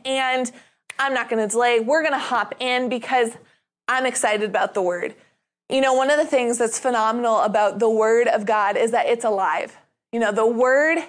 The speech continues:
is alive. And put that in the comments right now, right out of the gate. This is gonna be a confession sort of word today.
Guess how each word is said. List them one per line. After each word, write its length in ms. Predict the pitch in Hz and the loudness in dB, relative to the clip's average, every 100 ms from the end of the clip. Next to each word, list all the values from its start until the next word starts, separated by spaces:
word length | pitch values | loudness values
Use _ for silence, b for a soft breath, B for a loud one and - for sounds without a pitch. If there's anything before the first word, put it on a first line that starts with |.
| - - | -10 -4
is 160 | 262 247 | -2 2
alive. 420 | 226 208 208 196 | 2 2 0 0
And 160 | 233 | -2
put 200 | 247 392 | 0 -2
that 200 | 359 311 277 | 0 0 -2
in 80 | |
the 80 | 269 | -2
comments 480 | 247 254 240 208 - | -2 -2 -2 -2 -4
right 220 | 220 240 | -4 -4
now, 260 | 233 220 196 | -4 -2 -2
right 220 | 208 254 | 0 0
out 140 | 285 | 0
of 60 | 294 | 0
the 60 | 247 | -2
gate. 320 | 254 220 - B B B | -2 -2 -4 B B B
This 180 | 277 | -2
is 120 | 320 226 | 0 0
gonna 220 | 285 277 | 0 0
be 140 | 277 | 0
a 60 | 233 | -2
confession 1000 | 233 254 233 - - 311 - 339 311 320 320 B B | -4 -4 -4 -4 -2 -2 0 0 0 0 -4 B B
sort 600 | - - 302 285 285 277 B B _ | -8 -2 2 4 2 0 B B _
of 340 | 247 240 226 196 | 0 0 0 -2
word 420 | 240 233 240 233 | 0 2 2 0
today. 460 | 269 208 - - | -4 -4 -4 -8